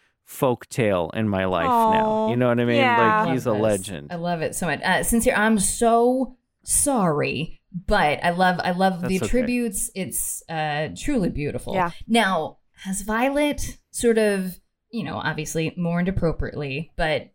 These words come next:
Speaker 3: taken, taken up the new leadership role in the house, in the family?
Speaker 1: Oh, uh, a thousand times
Speaker 3: Uh-huh.
Speaker 1: and more.
Speaker 3: Yeah, yeah, yeah. Violet's
Speaker 1: So
Speaker 3: in charge,
Speaker 1: much.
Speaker 3: everyone. Yeah.
Speaker 1: Yeah.
Speaker 3: <laughs>
Speaker 1: She was. In fact, my buddy painted a painting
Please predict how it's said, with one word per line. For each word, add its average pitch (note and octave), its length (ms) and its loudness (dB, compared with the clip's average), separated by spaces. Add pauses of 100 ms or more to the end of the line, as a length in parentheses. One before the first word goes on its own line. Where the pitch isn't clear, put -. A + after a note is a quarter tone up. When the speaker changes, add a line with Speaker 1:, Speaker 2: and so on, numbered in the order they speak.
(140)
Speaker 3:
taken, F#3 540 -6
taken G3 300 -4
up F3+ 140 -4 (300)
the F3+ 160 -6
new F3+ 580 -4
leadership G#3+ 460 -4
role C4+ 420 -2 (160)
in A#3 100 -2
the G#3+ 360 0 (300)
house, C4 340 -4
in A#3+ 80 -4
the A3+ 40 -4
family? B3+ 500 -4 (440)
Speaker 1:
Oh, G#2+ 260 -8 (140)
uh, D3 540 4
a D3 60 -2
thousand D#3 600 0
times A#2 320 0
Speaker 3:
Uh-huh. A#2 120 0
Speaker 1:
and A2 80 0
more. G2+ 280 0 (220)
Speaker 3:
Yeah, F#3 100 -2
yeah, C3 160 -4
yeah. - 60 -14 (160)
Violet's A3+ 320 4
Speaker 1:
So A#3+ 120 6
Speaker 3:
in B3+ 40 6
charge, A3 120 8
Speaker 1:
much. B3+ 160 6
Speaker 3:
everyone. D3 420 -2 (140)
Yeah. F#3 300 0 (380)
Speaker 1:
Yeah. D#4 220 2
Speaker 3:
<laughs> - 40 0 (200)
Speaker 1:
She - 340 -2
was. A3 480 4
In D#3+ 160 0
fact, F#3+ 360 2
my E3 200 2
buddy E3 680 4 (540)
painted D#3+ 340 2
a D3+ 80 2
painting D3 640 0